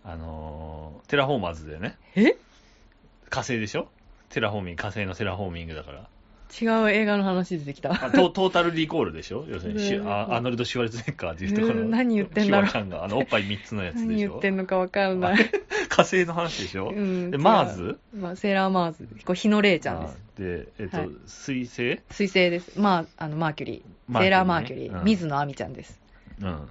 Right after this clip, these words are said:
Speaker 1: で、
Speaker 2: 全部何の、
Speaker 1: ジュピターは木星でしょ？
Speaker 2: 木-、木星です。
Speaker 1: あのー、あれだよね。ショコタンが好きな木星だよね。
Speaker 2: あ、そうなんですか？
Speaker 1: ジュピター。イオとか、惑星、衛星イオとかがあるやつだよね。
Speaker 2: え？
Speaker 1: <laughs> え、で、金髪は？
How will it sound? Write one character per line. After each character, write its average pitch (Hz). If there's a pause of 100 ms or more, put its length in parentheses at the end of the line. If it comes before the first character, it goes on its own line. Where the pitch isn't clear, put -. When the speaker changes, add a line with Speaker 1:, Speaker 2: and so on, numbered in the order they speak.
Speaker 1:
で、 104
Speaker 2:
全 202
部 226
何 202
の、 151
Speaker 1:
ジ 147
ュ -
ピ 165
タ 135
ー 113
は 104
木 98
星 98
で 92
し 90
ょ？ 170
Speaker 2:
木-、 185 (140)
木 170
星 151
で 147
す。 170
Speaker 1:
あ 170
の 82
ー、 -
あ 90
れ 82
だ 82
よ 80
ね。 131
シ -
ョ -
コ 95
タ 87
ン 82
が 78
好 -
き 87
な 73
木 78
星 82
だ 73
よ 76
ね。 165 (720)
Speaker 2:
あ、 -
そ -
う -
な 202
ん 170
で 156
す 87
か？ 165
Speaker 1:
ジ 202
ュ -
ピ -
タ -
ー。 -
イ 139
オ 87
と 87
か、 78 (340)
惑 120
星、 117
衛 123
星 117
イ 117
オ 98
と 85
か 82
が 82
あ 80
る 82
や 76
つ -
だ 78
よ 82
ね。 120 (2000)
Speaker 2:
え？ 185
Speaker 1:
<laughs> -
え、 -
で、 175
金 185
髪 180
は？ 208